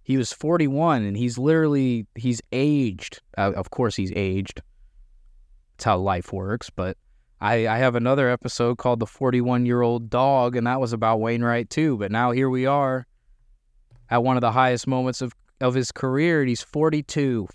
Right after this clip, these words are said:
forty-two years old out there doing it on the field.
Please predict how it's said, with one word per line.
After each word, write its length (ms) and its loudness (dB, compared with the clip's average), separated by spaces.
forty-two 600 0
years 340 0
old 320 0
out 260 0
there 440 -2
doing 260 4
it 100 2
on 200 4
the 80 0
field. 520 -2